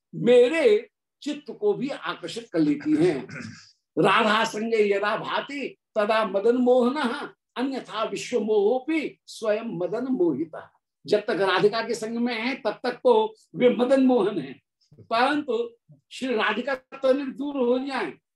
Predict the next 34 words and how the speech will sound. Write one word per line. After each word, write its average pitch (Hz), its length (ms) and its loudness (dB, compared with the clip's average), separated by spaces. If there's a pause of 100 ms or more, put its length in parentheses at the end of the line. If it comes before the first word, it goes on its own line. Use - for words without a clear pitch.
(160)
तो 254 400 2 (380)
वे 240 220 -8
स्वयं 247 420 -4
भी 440 420 -6 (140)
मदन 294 460 0
से 294 240 -6
मोहित 233 460 2
हो 175 200 -8
जाती 113 480 -18
हैं। 113 180 -16 (720)
मदन 254 360 4
को 320 280 0
मोहित 277 480 -2
करने 247 220 -4
वाली, 196 480 -6
मदन 233 260 -8
माने 294 220 -2 (360)
प्र-, 220 260 -4
अ, 196 300 2
कामदेव, 277 540 2 (100)
कामदेव 262 300 -2
का 262 140 -6
तात्पर्य 247 480 -2
प्रेम। 277 340 -2 (880)
ब्रज 247 200 0
में 277 280 0
प्रेम 269 320 2
है, 208 140 -6 (600)
प्रेम 262 280 0
का 262 120 -2
नाम 262 240 0
ही 262 100 4
है 294 100 -8
काम। 233 320 -6